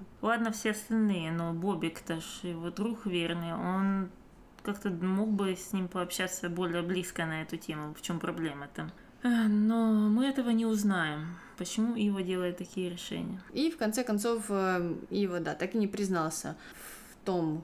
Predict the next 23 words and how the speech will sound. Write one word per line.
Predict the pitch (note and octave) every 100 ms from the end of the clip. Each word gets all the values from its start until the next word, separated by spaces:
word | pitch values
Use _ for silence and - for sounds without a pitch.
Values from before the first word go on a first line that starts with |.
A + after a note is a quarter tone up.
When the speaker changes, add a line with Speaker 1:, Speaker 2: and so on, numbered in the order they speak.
| -
Speaker 2:
в | -
кого | F3+ E3+ A#3+
он | C#4
влюблён, | C4 A#3 A3+ B3+ B3+
и, | - F3 F3
может | E3 G3 A#3 F3+
быть, | E3+
он | F3
вообще | E3 D4+
пошутил. | D4 C4+ A#3 A#3+ A#3+ A3 - -
В | G3+
общем, | A#3
он | B3
как-то | B3+ A3+ G#3+
в | G#3
конце | - F#3+ G3 C4
очень, | - G#3+ G#3+ G3+ G3 G3
э, | F3+ F3 E3+ E3 E3 - - -
негладко | G3 F#3 F#3 A3 - G3 F3
съехал | F3 F3+ G3 F3+
с | E3+ F#3
этой | F3+ F3 E3 -
темы. | - F3 C#3+